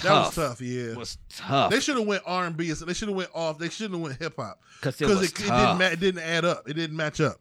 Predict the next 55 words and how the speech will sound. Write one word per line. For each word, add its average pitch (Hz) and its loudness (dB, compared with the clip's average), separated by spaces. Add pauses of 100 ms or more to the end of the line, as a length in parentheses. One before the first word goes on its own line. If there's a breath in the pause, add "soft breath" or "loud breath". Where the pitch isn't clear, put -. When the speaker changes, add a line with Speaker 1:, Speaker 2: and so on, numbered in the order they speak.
Speaker 2:
It 117 -10
was 110 -14
Speaker 1:
I 262 10
even 240 2
Speaker 2:
tough. - -2
Speaker 1:
tuned 220 0
in 208 2
and 180 0
it 196 2
was, 175 0
like, 165 2
in 170 -4
the, 151 -4
in, 165 -8
in 165 -6
the 147 -2
double 175 0
digits. 160 -2
It 190 0
wasn't 185 -2
even 160 -4 (400 soft breath)
they 202 4
wasn't 233 2
even 190 -2
in 170 -4
triple 175 -2
digits, 156 -2
and 170 -2
I'm 196 2
like, 160 0
"Ew, 196 -8
y'all 190 0
got, 190 -2
like, 165 0
eighty-seven 175 -4
thousand 165 -2
people 175 -4
in 160 -4
here." 151 -4
Speaker 2:
But 147 8
it 151 8
could 196 8
have 170 6
been 147 2
a 131 -4
time 131 0
that 117 -4
they 123 0
had, 117 0 (260)
it, 120 0 (120)
it, 120 0 (120)
it, 127 -2
like, 107 -4
it 135 0
would 110 -2